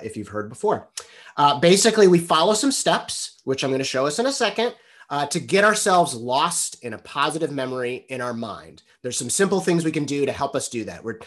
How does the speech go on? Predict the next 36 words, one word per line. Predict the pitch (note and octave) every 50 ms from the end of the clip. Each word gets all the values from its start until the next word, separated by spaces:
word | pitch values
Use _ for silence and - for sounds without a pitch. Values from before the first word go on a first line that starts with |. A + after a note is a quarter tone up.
| - - _ _ -
trying | - A2+ G#2+
to | A2+ G#2+
get | G2+ A#2 D3+ F3
in | E3+ E3+
our | D#3+ D#3
mind's | D3 D3 D3+ D#3+ D#3+ D#3 C#3+ D3+
eye | C#3+ C#3 C#3 C3+ C3+ C3+ -
and | B2 A2+ A2+
get | B2+ A#2+ - G#2+
lost | A#2 B2+ C3+ C#3 B2+ - -
in | C3+ B2+
a |
positive | - - B2+ A#2 A#2 A2+ A#2 A2+
memory. | G#2+ A2 G#2+ G2+ G2 F#2 F#2 - _ - - - - - -
And | D3 D3+ D#3+
then | E3 F3 E3+ D#3+
that | E3+ E3 D#3+ -
naturally | D3 D3 D3+ D3 - - E3+ E3 D#3 D#3 D3
stirs | C#3+ - - C#3+ C3 B2+ A#2 A#2+
up | G#2 F#2
gratitude | G2 A#2 C3+ D3 D#3 E3+ F3 E3+ E3+ - F#3 E3+ D#3
in | D#3 D3+ D3+
us | D3+ D3+ D3+ -
for | - - - B2 A#2+ A#2
whatever | A#2+ B2 B2+ C3 B2+ C3 C#3 C3+ C3 A2+
positive | - - C#3 C3+ B2+ B2 C3 A#2+
memory | B2 B2+ B2 B2 B2 A#2 A2+
we're | A2 G#2 G#2+
remembering. | A2 A#2+ C#3 D3+ D#3 E3+ F3 F3 F#3+ F#3 - - - - - -
And | - C#3+ D3+
then | D#3 D#3 D3
from | - - - F#3+ G3+ G#3 F#3
that | F3 F3 G3+ - -
place | - - G#3 G3 F#3 F3 -
of | E3 C3+ A#2+
gratitude, | A2 B2 C#3+ D#3 D#3+ E3 D#3+ D3+ D3 - - C3+ A2 A2 A2 A2+ A#2+